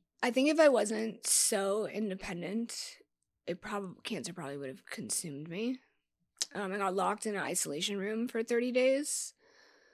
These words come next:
And you really learn a lot about yourself, especially when there's, like,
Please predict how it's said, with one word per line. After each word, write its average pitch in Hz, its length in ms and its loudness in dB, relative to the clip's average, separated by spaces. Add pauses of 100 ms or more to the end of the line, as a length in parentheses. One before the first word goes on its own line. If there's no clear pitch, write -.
(600)
And 202 680 -2
you 233 200 0
really 254 240 4
learn 202 580 -4
a 185 60 -2
lot 170 180 -2
about 180 180 -2
yourself, 147 340 -2
especially 175 420 -4
when 165 180 -8
there's, 160 240 -6
like, 131 240 -4